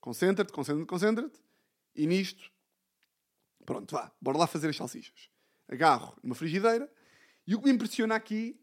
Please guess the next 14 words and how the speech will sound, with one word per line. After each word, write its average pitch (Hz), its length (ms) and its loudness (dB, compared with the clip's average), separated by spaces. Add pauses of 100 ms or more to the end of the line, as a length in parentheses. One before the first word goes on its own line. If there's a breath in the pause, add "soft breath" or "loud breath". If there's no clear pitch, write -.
é, 180 380 -2 (1000)
epá, 170 380 4 (420)
a, 143 60 0
a 156 40 0
minha 214 320 2
habilidade 165 760 2 (540)
para 160 120 2
transformar 175 600 2
um 147 40 0
momento, 156 680 -2 (480)
pá, 165 80 4
uma 165 240 4
coisa 220 420 2
que 143 480 -4